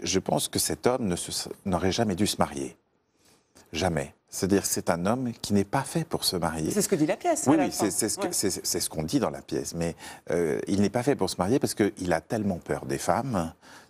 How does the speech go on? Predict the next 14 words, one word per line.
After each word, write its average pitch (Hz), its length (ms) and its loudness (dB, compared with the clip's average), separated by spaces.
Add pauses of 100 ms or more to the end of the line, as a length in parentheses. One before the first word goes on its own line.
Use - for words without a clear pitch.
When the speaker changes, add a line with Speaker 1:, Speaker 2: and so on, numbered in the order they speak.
Speaker 1:
tellement 101 340 2
peur 78 220 0
d'être 69 200 -6
cocu, 131 480 4
tellement 90 320 0
peur 82 260 -2
de 73 80 2
l'autre, 127 460 2
tellement 90 320 -2
peur 92 220 0
de 78 100 0
ne 76 80 -6
pas 82 160 -2
maîtriser. 87 640 2